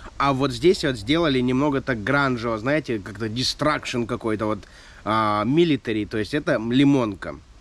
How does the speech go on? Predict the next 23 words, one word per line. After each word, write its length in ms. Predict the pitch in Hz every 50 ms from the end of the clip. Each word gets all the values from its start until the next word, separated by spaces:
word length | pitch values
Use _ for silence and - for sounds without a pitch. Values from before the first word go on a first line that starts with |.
| - - - - - - - - - - - - - - - - - - - - - - - -
А 80 | 117 120 -
это 200 | 175 196 196 185
немного 420 | 180 160 147 143 143 135 123 135
отпугивает. 580 | 131 - - 143 131 113 107 104 98 92 82 - - - - - -
Но 320 | 123 147 175 175 151 - - -
при 140 | 156 160
этом 280 | 175 175 - 156 143 135
всём 380 | - - - 180 202 220 233 - - - - - - - - -
это 300 | - 143 151 139 - 139
недорого. 800 | 127 131 131 127 120 110 156 151 139 131 113 98 92 85 69 - - - - - - - - - - - - - - - - - - - - - - - -
По 120 | - 135 117
цене 360 | - - 156 165 196 220 220
вы 120 | 185 165
можете 420 | 151 170 196 190 175 139 - 147 139
узнать 480 | 135 127 110 127 151 143 127 - -
на 260 | 120 123 123 120 117 -
официальном 680 | - 131 - - 135 - - 147 131 123 117 113 113
аккаунте 580 | 120 120 - - 139 127 120 110 107 - - 120
Бодо, 540 | 107 107 143 139 127 113 123 120 127 143 - - - -
либо 300 | - 120 139 131 120 127
на 140 | 120 120 120
сайте 420 | - - 123 117 120 123 - - 180
Бодо. 400 | 165 180 180 165 185 196 185